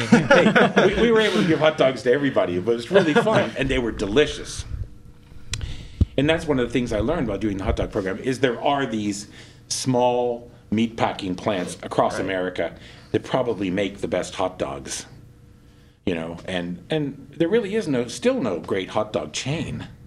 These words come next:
Speaker 1: And now I have to ask you the most important question, I think, of the whole afternoon. And that's not to diminish what you two have asked.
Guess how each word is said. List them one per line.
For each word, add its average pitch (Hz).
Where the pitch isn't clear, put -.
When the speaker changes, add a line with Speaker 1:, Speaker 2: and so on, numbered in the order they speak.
Speaker 1:
And 123
now 160
I 165
have 156
to 139
ask 127
you 139
the 127
most 127
important 123
question, 113
I 180
think, 180
of 123
the 120
whole 120
afternoon. 110
And 131
that's 147
not 160
to 123
diminish 151
what 127
you 151
two 135
have 104
asked. 95